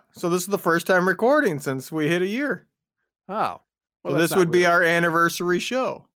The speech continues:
Speaker 2: I mean, you're trying to say I forgot our anniversary?
Speaker 1: Well, you never said anything, so
Speaker 2: <laughs>
Speaker 1: now you gotta buy me flowers. <laughs>
Speaker 2: Oh, well, all right. Yeah, uh, God, a year of shows. Think of
Speaker 1: Yeah.
Speaker 2: where we were a year ago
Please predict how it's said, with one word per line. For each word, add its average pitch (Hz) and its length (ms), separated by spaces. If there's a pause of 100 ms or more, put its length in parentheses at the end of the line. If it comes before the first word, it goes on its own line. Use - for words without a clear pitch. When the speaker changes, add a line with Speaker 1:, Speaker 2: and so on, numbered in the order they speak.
(240)
Speaker 2:
I 143 60
mean, 139 140
you're 127 140
trying 143 240
to 131 80
say 143 260
I 123 80
forgot 123 380
our 127 160
anniversary? 127 600
Speaker 1:
Well, 320 200
you 320 180
never 135 260
said 208 280
anything, 139 440
so 139 240 (220)
Speaker 2:
<laughs> 190 240 (540)
Speaker 1:
now 175 160
you 220 120
gotta 208 140
buy 190 220
me 220 160
flowers. 233 540 (120)
<laughs> - 120
Speaker 2:
Oh, 190 280
well, 165 400
all 190 120
right. 240 360 (760)
Yeah, 208 300
uh, 139 120 (100)
God, 139 320
a 131 80
year 147 440
of 156 160
shows. 135 680 (840)
Think 233 200
of 247 100
Speaker 1:
Yeah. 180 60
Speaker 2:
where 190 260
we 170 60
were 170 300
a 139 60
year 147 320
ago 113 500